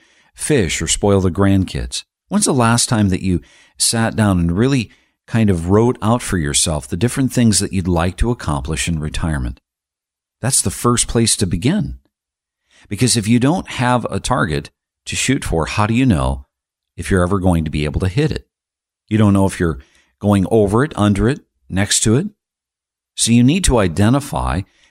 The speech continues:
what your goals are. Now, once you've identified what your goals are for retirement, then the next step in the process is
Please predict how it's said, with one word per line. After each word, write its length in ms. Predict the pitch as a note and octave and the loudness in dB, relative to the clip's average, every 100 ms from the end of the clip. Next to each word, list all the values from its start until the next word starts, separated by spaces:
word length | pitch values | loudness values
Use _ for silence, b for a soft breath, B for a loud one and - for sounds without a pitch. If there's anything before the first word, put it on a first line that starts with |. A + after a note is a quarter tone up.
| _ - | _ -12
what 320 | F2+ F#2+ - | -2 -2 0
your 100 | G#2 | 0
goals 320 | G#2 B2+ A2 | 0 0 0
are. 300 | D2+ A#1 A#1+ _ _ _ _ _ _ _ _ _ _ _ | -2 -4 -10 _ _ _ _ _ _ _ _ _ _ _
Now, 340 | A2 G#2+ G#2 - | 0 2 2 -2
once 360 | A2 A2+ E3 F#3+ | -2 0 2 0
you've 140 | D#3 | 0
identified 600 | A#2 F2+ G#2 B2 - F#2 E2+ | 0 2 2 2 0 -2 0
what 200 | F2+ F#2+ | 0 0
your 60 | |
goals 340 | E2+ F2+ G#2+ G2+ | 2 2 2 2
are 140 | D#2+ | 0
for 180 | - D2 | -2 -6
retirement, 540 | D#2 - G#2+ D#2+ C2 b b b b b | -4 0 2 0 -2 b b b b b
then 160 | A2+ A#2 | 0 2
the 100 | A#2 | 4
next 300 | B2 G3+ - | 4 2 0
step 220 | A2+ G2 | 0 0
in 60 | F2+ | 0
the 80 | E2 | 0
process 640 | G#2 G#2 G#2 E2 C#2+ - | 0 0 0 -2 -2 -2
is 340 | C2+ B1+ - | -4 -4 -6